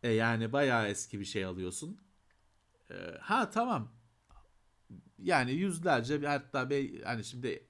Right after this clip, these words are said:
Game Pass'ta ne kadar var bilmiyorum ama genel kütüphaneyi söylüyorum. Binlerce oyun var. One Xbox One oyunu var. Yıllarca oynarsın. He-, hele oyunları böyle ben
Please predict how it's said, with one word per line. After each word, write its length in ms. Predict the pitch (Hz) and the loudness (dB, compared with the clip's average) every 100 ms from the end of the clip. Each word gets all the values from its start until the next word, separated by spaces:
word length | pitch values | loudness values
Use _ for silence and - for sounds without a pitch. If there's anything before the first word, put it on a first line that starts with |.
| - | -6
Game 220 | 123 120 | -4 -2
Pass'ta 340 | 123 120 117 127 | -4 -6 -6 -6
ne 120 | 123 | -6
kadar 280 | 123 123 123 | -6 -6 -4
var 260 | 131 135 | -2 -4
bilmiyorum 380 | 143 139 104 104 | -4 -4 -4 -4
ama 180 | 190 196 | -4 -4
genel 420 | 107 120 151 147 | -2 -2 0 -2
kütüphaneyi 560 | 131 - - 98 90 90 | -6 -12 -6 -6 -6 -10
söylüyorum. 500 | - 90 95 139 233 - - - _ | -6 -4 -2 -4 -6 -14 -20 -20 _
Binlerce 560 | 139 196 190 110 98 220 | 0 0 2 2 2 4
oyun 260 | 302 269 | 4 4
var. 140 | 175 127 | 4 4
One 400 | 151 185 139 151 | 4 4 2 -4
Xbox 400 | - - 156 - | -4 -4 -4 -4
One 160 | 202 | -2
oyunu 240 | 196 190 180 | 0 2 2
var. 240 | 92 - _ _ _ _ _ 415 | 0 -4 _ _ _ _ _ 0
Yıllarca 480 | 330 277 190 127 | 2 6 6 6
oynarsın. 540 | 117 101 90 85 - - | 4 2 0 -2 -6 -8
He-, 280 | 147 156 156 | -2 0 0
hele 220 | 151 156 147 | 0 0 0
oyunları 560 | 151 147 147 147 143 | 0 0 -2 -2 -2
böyle 300 | 143 143 135 | -2 -2 -2
ben 180 | 139 135 | -2 -4